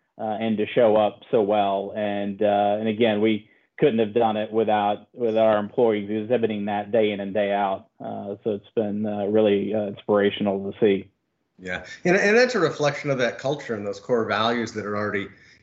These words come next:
Speaker 2: in place. You know, if, if, you, if your organization doesn't have those things already in place and people already, uh, with that type of a mindset and, and work ethic and commitment,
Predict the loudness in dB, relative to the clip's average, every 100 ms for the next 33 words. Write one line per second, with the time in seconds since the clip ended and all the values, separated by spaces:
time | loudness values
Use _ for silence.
0 | -2 -2 -2 -4 -4 -4 -10 -12 -8 -4
1 | -4 -4 -6 -4 -6 -4 -6 0 2 4
2 | 2 2 2 0 0 0 0 -2 -2 -2
3 | 0 -2 -4 -4 -4 -4 -2 -2 -2 -2
4 | -4 -4 -2 0 -2 -6 -6 -4 0 2
5 | 2 2 0 -4 -10 -20 -20 -20 _ -6
6 | -4 -2 0 0 0 -2 -2 -4 -4 -2
7 | 0 0 -2 -2 0 2 0 -4 -10 -8
8 | -8 -10 -12 -14 -12 -10 -12 -16 -12 -2
9 | -2 0 0 0 0 -2 -2 -6 -12 -6
10 | 0 0 0 -4 -8